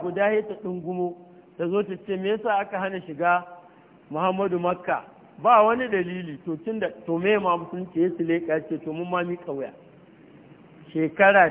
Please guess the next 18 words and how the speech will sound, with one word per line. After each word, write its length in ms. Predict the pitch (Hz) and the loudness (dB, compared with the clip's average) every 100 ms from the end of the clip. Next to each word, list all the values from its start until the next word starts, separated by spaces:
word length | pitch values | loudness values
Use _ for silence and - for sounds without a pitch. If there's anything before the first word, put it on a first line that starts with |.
| - | 2
ta 100 | 180 | -8
shida, 340 | 180 170 160 | -4 -2 0
ta 120 | 175 | 0
bakwai, 360 | 170 185 180 151 - | 2 2 0 -2 4
kafin 420 | 151 151 160 156 | 4 4 2 -2
ta 100 | 185 | 0
takwas, 380 | 190 208 202 165 - | 2 2 2 0 2
al'umma 580 | 160 160 - 254 240 214 | -2 0 2 2 2 0
da 100 | 180 | 0
ta 100 | 190 | -4
shiga 220 | 175 160 | -6 -4
musulunci, 640 | 160 160 165 165 165 - 104 - - - | -4 -4 -2 0 -2 -8 -16 -20 -14 0
Allah 260 | 175 170 | 4 4
ka 80 | - | 2
iya 160 | 165 160 165 | 2 0 0
sanya 240 | 165 147 | -2 -2
cikin 280 | - - | -6 -10
su. 80 | 131 | -10